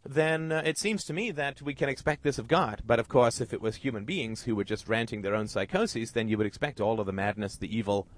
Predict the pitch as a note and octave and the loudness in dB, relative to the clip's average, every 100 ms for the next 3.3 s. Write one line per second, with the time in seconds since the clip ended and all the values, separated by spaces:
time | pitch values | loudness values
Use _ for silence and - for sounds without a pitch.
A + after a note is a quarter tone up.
0 | - G#2 G2+ G#2 A#2 G#2+ G#2+ E3 - G#2+ | -8 -6 -4 -4 -4 -4 -2 -4 -6 -12
1 | - A2+ G2+ - F3 A2 C3 D3+ F3+ A#3+ | -8 -4 -2 2 2 2 0 2 6 6
2 | G3 F#3+ F#3+ G#3+ F4+ - B2 D3+ F3 E3+ | 6 4 4 0 0 -6 -10 -10 -6 -2
3 | E3+ E3 | -2 -4